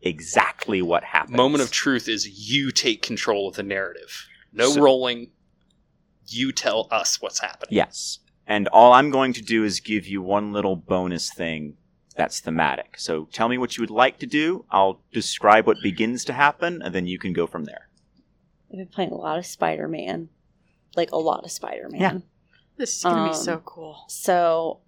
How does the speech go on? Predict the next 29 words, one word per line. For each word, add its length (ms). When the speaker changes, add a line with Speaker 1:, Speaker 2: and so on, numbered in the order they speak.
Speaker 3:
I 100
kinda 420
wanna, 760
I 100
know 180
I 120
would 140
have 220
an 100
arrow 540
that, 420
well, 200
I've 120
got 180
my 180
grappling 540
hook 280
too, 380
so 240
Speaker 1:
Yeah. 460
Speaker 2:
And 240
we've 180
established 520
you 100
have 280
explosive 800
and 260
below 360
arrows. 640